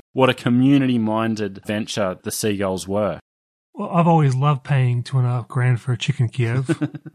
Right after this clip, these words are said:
Speaker 1: And so I, I, in research for this, got hold of the nineteen eighty-nine Seagulls annual report. It's not the first annual report of a licensed club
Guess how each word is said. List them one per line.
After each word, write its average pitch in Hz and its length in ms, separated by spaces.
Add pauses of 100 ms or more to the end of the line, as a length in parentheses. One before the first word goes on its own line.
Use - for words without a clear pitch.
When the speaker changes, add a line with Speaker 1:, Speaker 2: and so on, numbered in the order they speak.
(1300)
Speaker 1:
And 160 160
so 185 200
I, 190 120
I, 175 260
in 135 600 (240)
research 120 520
for 110 100
this, 110 420 (240)
got 143 200
hold 123 240
of 113 120
the 123 80
nineteen 117 460
eighty-nine 107 640 (300)
Seagulls 110 720
annual 110 400
report. 98 540 (420)
It's 165 120
not 220 180
the 196 60
first - 520 (100)
annual 127 300
report 117 300
of 110 60
a 110 40
licensed 107 500
club 107 300